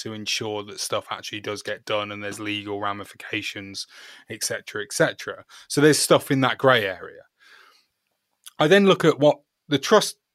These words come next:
say and what comes out of that side of things, and things get said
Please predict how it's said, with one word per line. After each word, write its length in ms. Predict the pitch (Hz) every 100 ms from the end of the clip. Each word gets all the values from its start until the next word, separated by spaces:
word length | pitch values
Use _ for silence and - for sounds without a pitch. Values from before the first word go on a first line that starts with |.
| _
say 460 | - 117 95 120 156
and 120 | 127
what 140 | 139
comes 300 | - 147 135
out 260 | 131 131 120
of 140 | 120
that 240 | 156 160 -
side 400 | - 104 98 101
of 80 | -
things, 640 | - 95 98 120 131 - - - - - - _
and 520 | 147 147 143 143 135 - - _ _ _ _ _ _ _ _ _
things 360 | - 196 196 147
get 200 | 147 113
said 520 | - 151 143 135